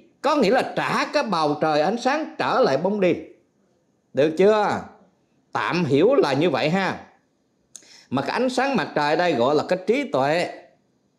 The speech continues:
nha. Chứ không, đoạn sau nó, nó có những cái, cái ý mà quý vị này, như bữa trước có nói sao quý vị đó, là nó là cái ánh sáng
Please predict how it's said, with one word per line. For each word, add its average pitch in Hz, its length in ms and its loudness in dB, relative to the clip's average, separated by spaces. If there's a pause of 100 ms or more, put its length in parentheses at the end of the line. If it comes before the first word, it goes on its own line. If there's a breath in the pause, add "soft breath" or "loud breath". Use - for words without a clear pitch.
(1400)
nha. 170 340 -2 (760 soft breath)
Chứ 214 140 2
không, 151 480 -2 (580)
đoạn 135 280 0
sau 160 300 0
nó, 175 120 0
nó 196 140 2
có 202 160 -2
những 175 260 0
cái, 208 240 2
cái 208 180 2
ý 254 180 2
mà 262 160 -2
quý 170 60 0
vị 156 160 4
này, 156 200 -4 (200)
như 151 180 0
bữa 151 100 4 (100)
trước 247 160 2
có 202 80 0
nói 214 240 2
sao 170 280 0
quý 196 80 4
vị 139 140 4
đó, 160 160 0 (440 loud breath)
là 143 320 2
nó 180 180 2
là 202 140 0
cái 180 100 -4
ánh 262 240 -2
sáng 269 320 -2